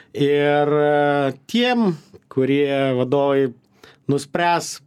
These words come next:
vis dėlto paskirt laiką įsivertint savo valdymo stilių ar,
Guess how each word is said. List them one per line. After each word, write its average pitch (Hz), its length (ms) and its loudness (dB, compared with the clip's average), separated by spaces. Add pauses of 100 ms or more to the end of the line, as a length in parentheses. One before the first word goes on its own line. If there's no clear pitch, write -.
(140)
vis 147 240 0
dėlto 147 300 2
paskirt 143 420 0
laiką 139 320 2
įsivertint 127 540 0
savo 127 260 -2
valdymo 156 540 0
stilių 143 500 0
ar, 117 240 0